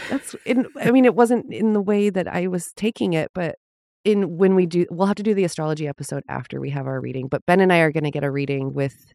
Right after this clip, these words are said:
Speaker 1: Dean as, like, a couple, basically. And so we'll see how that goes.
Speaker 2: That,
Speaker 1: But
Speaker 2: that could be, oh,
Speaker 1: I
Speaker 2: man.
Speaker 1: know.
Speaker 2: Can we
Speaker 1: And
Speaker 2: live broadcast that one?
Speaker 1: Right?
Speaker 2: <laughs>
Speaker 1: Actually, that would be, it, Dean would be fascinating to have on
Speaker 2: <laughs>
Speaker 1: someday.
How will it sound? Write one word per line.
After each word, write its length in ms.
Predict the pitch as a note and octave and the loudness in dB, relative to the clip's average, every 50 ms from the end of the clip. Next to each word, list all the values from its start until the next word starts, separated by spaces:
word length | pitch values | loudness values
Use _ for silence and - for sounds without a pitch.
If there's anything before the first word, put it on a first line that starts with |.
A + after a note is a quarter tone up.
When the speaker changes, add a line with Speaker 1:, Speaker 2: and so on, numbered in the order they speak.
| _ _ - | _ _ -4
Speaker 1:
Dean 420 | - D#3 D3 D3 C#3+ C#3 C#3 C#3 - _ _ _ _ _ - | 0 2 2 4 4 2 0 -2 -4 _ _ _ _ _ 0
as, 260 | D3+ D3+ D3 - - - - | 2 2 2 0 -4 -8 -4
like, 160 | D3 D3 - | -4 -2 -2
a 60 | C#3+ | -2
couple, 440 | - - - A2 - B3+ D4 D#4+ E4+ | -4 -2 -2 0 4 4 6 6 4
basically. 640 | - D#4+ E4 E4 - E4+ - - F4+ F4+ F4+ F4+ F#4 _ _ _ _ - _ _ _ _ _ _ - | 2 0 0 0 -2 -4 -2 0 0 2 2 0 -2 _ _ _ _ -20 _ _ _ _ _ _ -2
And 120 | - F#3 F3+ | 0 0 2
so 100 | - G3+ | 2 2
we'll 100 | G3+ G#3 | 2 2
see 180 | - - A3+ | 0 2 0
how 140 | A#3 A3+ G3 | 2 2 4
that 220 | E3 E3+ F#3 F#3+ - | 6 6 6 6 4
goes. 500 | - A2 F2+ D2 A2+ D#3+ E3+ - - - | 2 -2 0 0 0 -2 -2 -4 -8 -2
Speaker 2:
That, 320 | - C#3 F3+ E3+ D3+ - - _ | 4 6 8 8 6 6 2 _
Speaker 1:
But 60 | - D#3+ | 0 2
Speaker 2:
that 200 | D3 D#3 D3 - | 4 2 2 4
could 160 | - D#3+ C#3 | 4 2 4
be, 380 | A2+ B2+ B2 A#2+ A#2 B2 A#2+ - _ - - | 4 2 2 2 2 0 0 -2 _ -6 -4
oh, 260 | C3 C3 B2 A2+ G2 - | -2 0 0 0 4 6
Speaker 1:
I 120 | G#3 A#3 | 8 8
Speaker 2:
man. 80 | B3 C4 | 10 10
Speaker 1:
know. 520 | B3+ C4+ D#4+ E4+ C#4+ A#3+ G#3 F#3 F3 D3 - | 10 10 10 10 10 10 10 10 8 8 6
Speaker 2:
Can 140 | - A3+ A3+ | 8 8 10
we 80 | A3+ E3 | 10 8
Speaker 1:
And 80 | D3 | 8
Speaker 2:
live 240 | C3 B2+ C3 C3+ C#3 | 6 6 4 4 4
broadcast 460 | C3+ C#3+ C#3 C#3 - D3+ D3 C#3 C3 | 4 4 4 4 2 2 2 2 2
that 180 | C#3+ C#3 C#3+ D3 | 2 0 0 0
one? 140 | D#3 E3 - | -2 -4 -2
Speaker 1:
Right? 540 | - F3+ F3+ F3 G3 B3+ D#4+ E4+ - - - E3 D3+ - | 4 6 6 8 8 8 6 4 2 0 -2 -2 0 0
Speaker 2:
<laughs> 140 | - - | 2 4
Speaker 1:
Actually, 500 | - B3+ D#4+ - - - F4+ D4+ B3+ A#3+ | 6 6 6 6 2 0 2 4 6 6
that 220 | G3+ G3+ G#3+ B3+ B3+ | 6 6 4 4 4
would 140 | D#4+ D#4 - | 0 -2 -2
be, 80 | - | -2
it, 180 | - G3 G3 F#3 F#3+ - _ - | -2 0 0 -2 -2 -4 _ -10
Dean 240 | E3 - E3+ G3+ G#3+ | -4 -2 0 2 2
would 120 | G3 E3+ D3 | 2 2 2
be 100 | D#3 C3+ | 0 -6
fascinating 800 | - - - - D3 D3 C#3 - - C#3 B2+ B2 A#2+ B2 B2 C3+ | -6 -6 -4 -2 -2 0 -2 -4 -6 -6 -6 -6 -8 -10 -8 -6
to 80 | D3 | -2
have 220 | C#3+ C#3 C3 B2+ B2 | -2 0 0 0 -2
on 320 | A#2 G#2+ F2 D#2 F2+ D3+ - _ - _ _ _ - - | -2 -2 -2 -4 -4 -6 -8 _ -16 _ _ _ -4 -4
Speaker 2:
<laughs> 340 | - _ _ - - - _ | -4 _ _ -2 -2 -2 _
Speaker 1:
someday. 580 | - - D3 C#3 C3+ C3 C3 D#2 C#2+ A#1 - | -2 -2 0 0 2 0 -2 -4 -6 -8 -10